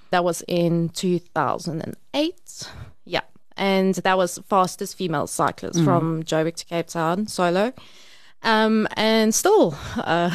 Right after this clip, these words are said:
Speaker 1: <laughs> no sponsors. <laughs> Everyone is still, "Yeah, we're still not buying into this. This is not a good idea."
Speaker 2: Yeah.
Speaker 1: And so next came up, I cycled around S A. So I did the whole border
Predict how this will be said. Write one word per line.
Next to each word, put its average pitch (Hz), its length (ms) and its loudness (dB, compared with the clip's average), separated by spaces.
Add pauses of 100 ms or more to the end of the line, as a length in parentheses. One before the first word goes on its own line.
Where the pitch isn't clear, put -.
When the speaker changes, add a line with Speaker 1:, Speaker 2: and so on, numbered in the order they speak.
Speaker 1:
<laughs> - 40 -2
no 208 160 4
sponsors. 269 680 -2
<laughs> 233 80 0
Everyone 233 460 6
is 202 120 0
still, 202 320 -2 (400)
"Yeah, 392 460 6
we're 349 180 4
still - 180 0
not 202 160 2
buying 151 280 -2
into 175 260 -6
this. 165 380 -4
This 160 200 -10
is - 160 -20
not 143 320 -4 (220)
a 185 60 0
good 160 200 -2
idea." - 540 -4 (140)
Speaker 2:
Yeah. 135 240 -2 (180)
Speaker 1:
And 185 260 2
so 180 140 0
next 180 340 0
came 170 320 0
up, - 260 0 (100)
I 160 280 4
cycled 160 420 -4
around 156 600 2
S 147 180 -8
A. 240 480 -4 (120)
So 156 460 -4
I 147 200 0
did 147 160 -6 (100)
the - 100 -10
whole 143 220 -2
border 143 640 -2